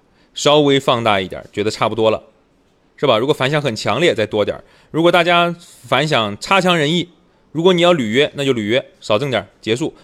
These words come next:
如果你不履约，特别像众筹平台，众筹不成功咋办？退钱不就完了吗？是吧？所以像这样的一种模式啊，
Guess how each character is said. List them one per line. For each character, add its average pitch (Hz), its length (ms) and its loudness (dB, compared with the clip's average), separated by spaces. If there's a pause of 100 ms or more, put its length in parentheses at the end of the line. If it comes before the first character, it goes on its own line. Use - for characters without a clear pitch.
如 160 120 -2
果 196 80 2
你 156 60 0
不 208 180 -2
履 117 160 -2
约， 117 280 0
特 - 100 -10
别 156 100 0
像 156 140 0
众 175 160 -2
筹 147 120 -2
平 151 160 -6
台， 123 240 -4
众 190 140 -6
筹 175 100 -2
不 180 100 -2
成 175 140 -2
功 196 120 0
咋 156 140 0
办？ 135 200 0 (680)
退 320 180 0
钱 127 340 -2
不 254 100 -4
就 240 80 0
完 98 220 -2
了 240 200 0
吗？ 247 140 -4 (680)
是 - 120 -2
吧？ 208 140 2 (300)
所 226 140 0
以 254 80 0
像 247 160 0
这 302 140 0
样 254 160 2
的 147 80 0
一 147 100 -2
种 98 340 -4 (160)
模 107 240 0
式 180 180 -4
啊， 95 160 0